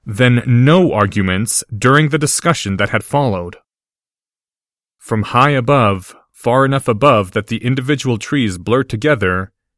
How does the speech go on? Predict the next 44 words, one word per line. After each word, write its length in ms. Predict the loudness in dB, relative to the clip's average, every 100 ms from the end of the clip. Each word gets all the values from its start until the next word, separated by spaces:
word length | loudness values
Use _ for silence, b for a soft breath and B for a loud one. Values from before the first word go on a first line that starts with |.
| _
Harry 320 | 2 2 2
stared 360 | -4 0 2 2
out 200 | 2 0
at 140 | -10
the 60 | -10
forest. 680 | -2 0 0 -4 -12 -18 _ _ _ _ _ _ _ _ _ _ _
Harry 280 | 0 2 2 -2 2
didn't 400 | 2 2 -2 0
want 220 | 0 0
to 80 | -2
confess 640 | -2 0 2 2 0 -6
and 240 | -2 0
ruin 220 | 2 2 2
his 180 | 2
reputation 600 | 2 0 -2 -2 -4 -2 -6
forever 600 | 0 0 2 -2 -8 -10 _
and 240 | -2 -2 2
get 240 | 2 2 2
everyone 380 | -2 0 -2 0
angry 360 | 0 0 0 0
at 80 | 0
him 400 | -2 -2 -2 -6 _
and 300 | -2 0 2
maybe 600 | 2 2 0 -2 -4 -6 -2
end 180 | 0 0
up 140 | -4
killed 360 | -2 0 0 -2
by 100 | -4
the 120 | -4
Dark 320 | 0 0 0
Lord 340 | 0 0 0
later. 520 | 0 -2 0 -4 -10 _ _ _ _
He'd 200 | -6 -4
rather 340 | 2 2 2 0
be 140 | -2
trapped 420 | -4 0 0 0
in 80 | -6
Hogwarts 560 | -2 -2 -2 -4 -6 -6
for 140 | -8
six 400 | -2 -2 -2 -2
years 260 | 2 0 0
than 140 | -8
face 340 | 0 -2 0 -2
that. 480 | -2 -2 -6 -18